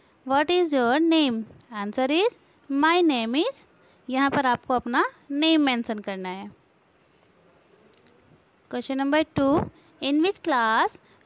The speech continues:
do you read? Question number two, in which class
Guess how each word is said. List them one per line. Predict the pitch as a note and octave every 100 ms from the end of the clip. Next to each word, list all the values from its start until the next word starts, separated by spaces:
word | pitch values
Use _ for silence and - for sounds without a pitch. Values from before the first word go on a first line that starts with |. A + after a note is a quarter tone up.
| B3
do | A#3+
you | A3+ C#4 F4+
read? | F#4+ F#4+ E4 E4+ - - _ _ _ _ _ _ _ _
Question | - A#3 B3+
number | B3+ C#4+
two, | D4 C4+ C#4 G#4 - _ _ _
in | C4 C#4
which | E4+ F4+
class | D4+ B3 G#3+ B3+ G#4